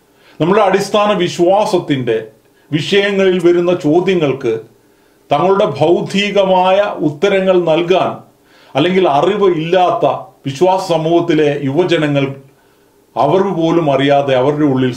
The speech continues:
സംശയങ്ങൾ നിഴലിക്കുകയും സഭയിൽ നിന്ന് അകന്നു പോകുവാനും വിശ്വാസത്തിൽ നിന്ന് അകന്നു പോകാനും ഇടയാകും. പ്രിയമുള്ള സഹോദരങ്ങളെ, ഈ സാഹചര്യത്തിലാണ് നമ്മൾ ഈ വിഷയത്തെ മനസ്സിലാക്കാൻ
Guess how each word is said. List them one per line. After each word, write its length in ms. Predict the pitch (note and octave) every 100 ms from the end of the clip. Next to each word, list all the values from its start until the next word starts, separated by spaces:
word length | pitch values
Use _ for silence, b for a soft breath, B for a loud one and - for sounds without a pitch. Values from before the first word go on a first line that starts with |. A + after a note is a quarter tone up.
| -
സംശയങ്ങൾ 580 | A#2+ C#3 D#3+ D#3 C#3+ C3 B2
നിഴലിക്കുകയും 800 | A#2 C3 C#3 C3+ B2+ A#2 A#2 A2 A2 - -
സഭയിൽ 360 | B2+ A#2+ D#3 D#3+ C#3
നിന്ന് 180 | B2+ A#2
അകന്നു 280 | A2+ D#3 E3+
പോകുവാനും 480 | B2+ A#2+ A2 A2 A2 A2
വിശ്വാസത്തിൽ 520 | A2+ C#3+ D3 D3+ D3 C3
നിന്ന് 140 | B2 G#2+
അകന്നു 240 | A#2 C3
പോകാനും 400 | G#2+ G2+ G#2+ G#2+ G#2
ഇടയാകും. 380 | G#2+ G2+ F2 - _ _ _ _ _ _ _ b b b b b -
പ്രിയമുള്ള 340 | C#3 D#3 D3 -
സഹോദരങ്ങളെ, 580 | C#3 F#3 F3 E3 A#2+ G#2+ B2 E3+
ഈ 20 | A#3+ -
സാഹചര്യത്തിലാണ് 1000 | C3+ C#3 C#3+ C#3 C3 B2+ B2 G2+ G2+ A2+ F#2+ _ _ _ b b b -
നമ്മൾ 160 | F3+ G3
ഈ 20 | E3+
വിഷയത്തെ 480 | C#3+ F3 D3+ - A#2+ B2+ B2 - - B2+
മനസ്സിലാക്കാൻ 540 | B2+ C3+ C3+ C3+ G#2+